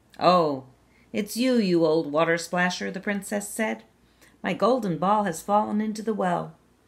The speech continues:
That is why I'm crying." "Stop crying," said the frog. "Maybe I can help you. Will you, what will you give me if I get your ball for you?"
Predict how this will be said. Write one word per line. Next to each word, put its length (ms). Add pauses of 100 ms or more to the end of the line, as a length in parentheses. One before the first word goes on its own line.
(180)
That 360
is 160
why 200
I'm 180
crying." 580 (4000)
"Stop 380
crying," 400
said 240
the 40
frog. 440 (480)
"Maybe 360
I 80
can 180
help 340
you. 180 (840)
Will 100
you, 260
what 200
will 100
you 140
give 240
me 420
if 180
I 120
get 280
your 120
ball 280
for 200
you?" 300